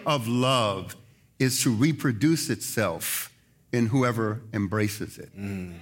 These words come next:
Speaker 1: See? And there are people, Saint, Saint Francis of, Saint, Saint Francis de Sales said,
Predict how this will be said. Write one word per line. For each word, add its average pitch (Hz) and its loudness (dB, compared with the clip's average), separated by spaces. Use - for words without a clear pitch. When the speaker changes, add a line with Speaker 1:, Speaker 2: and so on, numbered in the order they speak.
Speaker 1:
See? 110 0
And 117 4
there 202 6
are 208 2
people, 131 2
Saint, - 2
Saint - -2
Francis - 2
of, 123 -2
Saint, 165 2
Saint - 0
Francis 175 -2
de 170 -6
Sales 107 0
said, 107 0